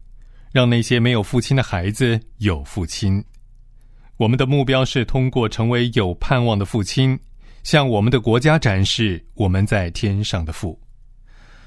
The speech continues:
我很喜欢这句话，“做有盼望的父亲”，可以是在家里，也可以是在教会里。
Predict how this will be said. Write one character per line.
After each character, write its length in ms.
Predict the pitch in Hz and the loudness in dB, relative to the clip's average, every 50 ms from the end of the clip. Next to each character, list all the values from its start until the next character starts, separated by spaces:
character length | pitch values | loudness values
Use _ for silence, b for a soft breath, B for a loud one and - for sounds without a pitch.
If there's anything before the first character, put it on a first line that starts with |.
| b b b b b b b b b b b | b b b b b b b b b b b
我 80 | b 123 | b 2
很 160 | 107 131 135 | 4 4 4
喜 140 | 135 - 110 | 2 2 0
欢 160 | 98 104 110 | 0 0 2
这 140 | 113 123 104 | 2 0 0
句 120 | 95 - | 0 -2
话 320 | 98 90 - 98 90 85 - - - - - - - - - - | -4 -2 -2 -4 -4 -4 -6 -14 -20 -20 -20 -20 -20 -20 -20 -14
，“做 500 | - - - 147 131 120 107 98 90 - - | -8 -2 0 0 2 2 0 0 -2 -4 -6
有 260 | - 113 104 92 87 85 | -4 -4 -2 -2 -2 -4
盼 340 | - - - 135 127 107 98 | -6 -6 -4 -2 -2 0 0
望 180 | 101 101 90 82 | -2 -2 -4 -4
的 80 | 78 | -6
父 200 | 73 - - 78 | -10 -12 -14 -14
亲”， 360 | 76 - - - 92 87 87 - - - - - - - b b b b b b b b b | -12 -10 -6 -4 -4 -4 -4 -6 -10 -20 -20 -20 -20 -20 b b b b b b b b b
可 140 | b - 190 | b 0 2
以 100 | 208 185 | 2 2
是 160 | - - 180 | 0 -2 -2
在 160 | 151 165 156 | 0 0 0
家 220 | - - 175 180 180 | 2 2 2 2 2
里， 260 | 170 135 90 80 - - - - - - - - - - | 0 0 -2 -6 -12 -18 -20 -20 -20 -20 -20 -20 -12 -4
也 120 | - 113 | -4 -2
可 140 | 110 - 139 | 0 0 0
以 80 | 131 113 | 0 0
是 160 | - - 120 | 0 -2 -2
在 220 | 104 - 107 101 | -2 0 -2 -2
教 200 | 92 - 113 95 | 0 -2 -2 -4
会 220 | 90 - - 90 82 | -4 -4 -6 -6 -6
里。 180 | 80 90 - | -8 -10 -14